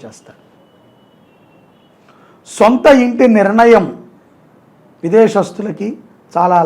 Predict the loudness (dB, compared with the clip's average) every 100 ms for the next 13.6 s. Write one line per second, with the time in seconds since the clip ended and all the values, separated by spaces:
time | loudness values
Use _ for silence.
0 | -4 -6 -2 -2 -4 -12 -16 -20 -20 -20
1 | _ _ _ _ _ _ _ _ _ _
2 | _ _ _ 0 2 6 6 6 6 2
3 | 2 2 2 0 2 2 2 -10 _ _
4 | _ _ _ -12 -2 2 4 6 4 0
5 | 0 0 -2 -6 -8 -8 -16 _ _ _
6 | -8 4 6 6 6 6 6 4 2 -2
7 | -6 -6 -4 -6 -8 -10 -10 -8 -8 -8
8 | -10 -18 _ _ _ _ -8 -8 -2 -4
9 | -4 -12 _ _ _ _ _ _ -12 -2
10 | -2 -2 -6 -8 -10 -14 -14 -20 -20 _
11 | _ -20 -20 -10 -8 0 2 2 0 -8
12 | -18 _ _ -6 -6 -2 -2 0 2 2
13 | 2 0 -2 -2 -6 -6